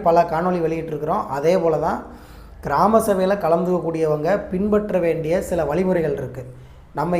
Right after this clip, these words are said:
எடுத்த உடனே போய் கேள்வி கேட்கறதுனால, இதுவரைக்கும் யாருமே கேள்வி கேட்டிருக்க மாட்டாங்க. புதுசா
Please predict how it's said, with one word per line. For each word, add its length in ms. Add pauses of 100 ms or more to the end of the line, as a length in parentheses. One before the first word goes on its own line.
எடுத்த 340
உடனே 300
போய் 120 (120)
கேள்வி 340
கேட்கறதுனால, 640 (720)
இதுவரைக்கும் 560
யாருமே 300 (100)
கேள்வி 180
கேட்டிருக்க 380
மாட்டாங்க. 340 (140)
புதுசா 360